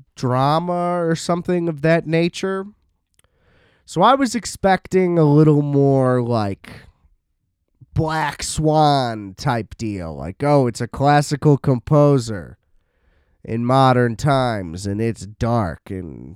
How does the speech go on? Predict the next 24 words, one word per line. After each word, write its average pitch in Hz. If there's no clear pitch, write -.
blah, 110
blah, 95
blah. 92
So -
I 165
don't 156
know. 131
I 107
thought 156
there'd 147
be 143
some 123
kind 131
of, 110
like, 101
twist -
or 98
ele-, 196
like, 147
supernatural 214
element 110
or 120
something 127
wild 156